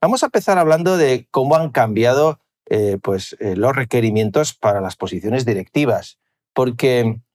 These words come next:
hace unos años, cuando tú empezaste la carrera, la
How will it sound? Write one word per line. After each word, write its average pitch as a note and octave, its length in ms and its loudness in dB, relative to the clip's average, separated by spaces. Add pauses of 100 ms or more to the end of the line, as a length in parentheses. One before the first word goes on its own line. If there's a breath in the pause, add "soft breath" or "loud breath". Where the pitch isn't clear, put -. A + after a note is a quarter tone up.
(120)
hace A2+ 200 -2
unos A2 200 0
años, F#3+ 320 0
cuando G2+ 260 -2
tú A#2+ 120 0
empezaste A#2 440 -2
la A#2+ 100 0
carrera, A#2 540 2
la A2+ 420 -2